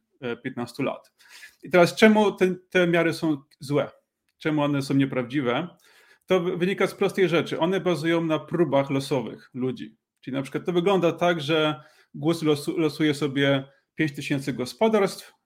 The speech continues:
y, i idzie do ich drzwi, puka i pyta się, „Ile pani, pan zarabia?” Okej? Jakby wszystko spoko. Ta metoda jest świetna do mierzenia na przykład poziomu bezrobocia, do mierzenia na przykład, e, jakichś pewnych postaw społeczeństwa, ale ona jest bardzo kiepska do mierzenia nierówności.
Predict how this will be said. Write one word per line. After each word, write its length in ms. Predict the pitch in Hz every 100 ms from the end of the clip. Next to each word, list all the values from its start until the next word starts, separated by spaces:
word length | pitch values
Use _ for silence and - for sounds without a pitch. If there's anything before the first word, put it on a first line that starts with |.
| -
y, 240 | 156 151 160
i 240 | 170 170
idzie 160 | 165 170
do 160 | 143 143
ich 260 | 131 - 131
drzwi, 300 | 123 185 170
puka 320 | 156 143 151
i 40 |
pyta 300 | 139 143 143
się, 180 | 139 143
„Ile 340 | 139 139 135 -
pani, 320 | 131 127 120
pan 220 | 117 120 113
zarabia?” 420 | 117 107 - - _ _ _ -
Okej? 360 | 139 180 254 269 - _ _ _ _ _ -
Jakby 200 | 175 170
wszystko 280 | 175 240 269
spoko. 480 | - 190 175 196 220 - - - - _ _ -
Ta 120 | 185
metoda 300 | 220 220 190
jest 140 | 180 -
świetna 280 | 185 196
do 100 | 170
mierzenia 600 | 170 151 160 160 156 147 - _ -
na 80 | 143
przykład 420 | - 139 147 139
poziomu 460 | 151 139 143 139
bezrobocia, 920 | 135 135 123 117 175 180 170 156 151 151 -
do 140 | 147
mierzenia 520 | 139 131 135 127 127
na 120 | 131 113
przykład, 600 | - - 123 117 113 107
e, 360 | 113 113 113 117
jakichś 240 | 123 -
pewnych 380 | - 123 123 -
postaw 340 | 196 196 165
społeczeństwa, 720 | - 151 143 143 139 - 147 165
ale 180 | 170
ona 120 | 180 180
jest 160 | 160
bardzo 300 | 165 170 160
kiepska 380 | 165 160 - 147
do 100 | 139
mierzenia 240 | 139 147
nierówności. 720 | 135 131 123 123 110 - 110